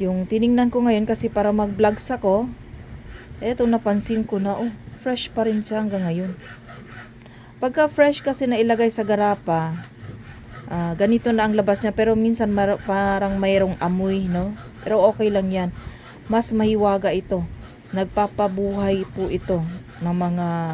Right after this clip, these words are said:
karamda-, ng mga ugat-ugat na, ano, na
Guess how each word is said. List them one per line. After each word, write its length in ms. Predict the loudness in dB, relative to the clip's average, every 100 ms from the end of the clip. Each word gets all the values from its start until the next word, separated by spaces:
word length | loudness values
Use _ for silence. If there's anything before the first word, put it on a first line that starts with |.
| -6 -10 -6
karamda-, 480 | -2 0 0 0 0
ng 160 | 0 -2
mga 240 | -2 -2 -2
ugat-ugat 480 | -2 -4 -2 -4 -2
na, 320 | -2 -2 -2 -6 -6 -8 -8 -14 -4
ano, 400 | -2 0 -2 -2
na 240 | -2 -2